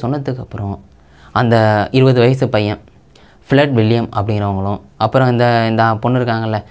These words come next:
இவங்க ரெண்டு பேரும் கல்யாணம் நடக்குது. இப்படி கல்யாணம் முடிஞ்சதுக்கப்புறம் இவங்களோட வாழ்க்கை ரொம்ப நல்லா தான் போயிட்டுருக்கு. எந்த பிரச்சனையுமே கிடையாதுங்க. இப்படியே நாட்கள் கணக்கா போயிட்டுருக்கு. ஏதாவது தொழில், அஹ், இந்த தொழிலாளர்களுக்கும் அப்புறம் அந்த ஓனர் இருக்காப்புல ஃப்ளட் வில்லியம்,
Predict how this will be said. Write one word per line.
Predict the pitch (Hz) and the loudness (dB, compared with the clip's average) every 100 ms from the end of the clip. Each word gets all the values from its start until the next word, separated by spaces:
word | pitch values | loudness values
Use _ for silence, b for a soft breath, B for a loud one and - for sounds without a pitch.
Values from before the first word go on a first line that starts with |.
| b | b
இவங்க | 123 120 | 0 2
ரெண்டு | 113 113 | 0 -2
பேரும் | 120 | -2
கல்யாணம் | 120 110 113 107 | -2 0 -2 -2
நடக்குது. | 101 107 101 - B B | -6 -8 -10 -12 B B
இப்படி | 117 110 101 | 0 0 2
கல்யாணம் | 123 180 156 | 2 2 0
முடிஞ்சதுக்கப்புறம் | 156 156 139 110 104 104 - | 0 -2 -2 -4 -4 -6 -6
இவங்களோட | 104 98 98 | -2 -2 0
வாழ்க்கை | 101 113 123 | 0 -2 -2
ரொம்ப | 101 107 | -4 -4
நல்லா | 104 104 | -2 0
தான் | 110 | -2
போயிட்டுருக்கு. | 110 101 95 95 - | -2 -4 -4 -6 -4
எந்த | 135 180 | 0 0
பிரச்சனையுமே | 156 131 113 104 101 | 0 -2 -4 -6 -4
கிடையாதுங்க. | 101 98 95 92 92 95 B B B | -4 -4 -4 -6 -8 -10 B B B
இப்படியே | 110 117 | 0 2
நாட்கள் | 156 143 151 | 2 -2 -2
கணக்கா | 147 143 147 | -2 -2 -2
போயிட்டுருக்கு. | 143 143 135 123 117 117 | -2 -4 -4 -6 -6 -4
ஏதாவது | 110 120 139 | 2 2 4
தொழில், | 139 139 | 2 2
அஹ், | 110 123 113 | 2 0 0
இந்த | 110 | 2
தொழிலாளர்களுக்கும் | 110 131 143 135 120 113 113 127 | 4 4 4 2 0 -2 -2 -2
அப்புறம் | 131 120 | 0 0
அந்த | 117 | 0
ஓனர் | 110 120 120 | 0 0 0
இருக்காப்புல | 113 110 110 | -2 -2 -2
ஃப்ளட் | 113 113 117 | -2 -2 -2
வில்லியம், | 110 101 | -2 -4